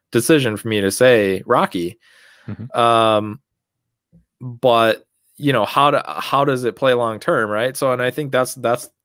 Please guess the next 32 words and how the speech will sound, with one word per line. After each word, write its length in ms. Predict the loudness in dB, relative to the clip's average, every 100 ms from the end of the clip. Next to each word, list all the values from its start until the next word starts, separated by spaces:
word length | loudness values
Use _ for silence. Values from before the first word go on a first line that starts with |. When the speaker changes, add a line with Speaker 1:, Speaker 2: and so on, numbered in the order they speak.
| -14 -8
Speaker 1:
that's 200 | -8 -4
<laughs> 160 | -4
dynasty, 420 | -4 -10 -12 -12 -10
right? 380 | -6 -4 -6 -14 -20 -20 -12 -2
Um, 580 | 2 4 2 0 -4 -8
so, 400 | 0 4 4 4
I 180 | 2 0
mean, 420 | 0 0 -2 -6 -4
yeah, 340 | 4 4 4
if 260 | 0 -2 0
you 100 | 2
wanna 240 | 2 2
go 240 | 2 4 6
all 240 | 4 2
in 160 | 0 -4
and 180 | -8 -4
try 200 | -2 0
to 100 | -2
win 200 | -4 -4
this 200 | -6 -4
year 160 | -4
and 100 | -2
do 140 | 0 0
that, 160 | 0
like, 200 | -2 0
I, 200 | 0 0 -2
I'm 320 | -6 -6 -6
totally 240 | -2 -2 -2
fine 320 | -4 -6 -6
with 120 | -8
that. 340 | -6 -6 -8 -12 -14
Um, 560 | -10 -8 -8 -10 -14